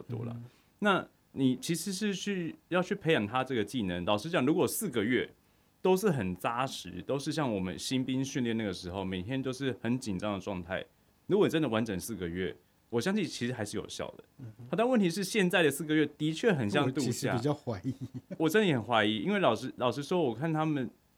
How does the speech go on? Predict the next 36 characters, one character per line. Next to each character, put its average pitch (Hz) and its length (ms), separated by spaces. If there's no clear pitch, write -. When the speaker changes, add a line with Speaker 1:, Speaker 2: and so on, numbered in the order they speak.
Speaker 1:
譬 180 80
如 165 60
说 165 160
我 127 140
的 107 200
晚 98 220
辈， 113 320
他 160 80
们 156 60
当 151 160
兵 156 120
回 131 120
来， 101 200
感 160 160
觉 220 200
好 180 120
像 240 120
也 156 220
没 120 180
什 160 160
么 110 120
特 165 180
别 131 140
好 107 180
分 120 240
享 92 260
的， 85 280
然 135 140
后 196 300
感 147 160
觉 180 160
就 277 140
是 269 220
真 247 180
的 233 140
是 208 320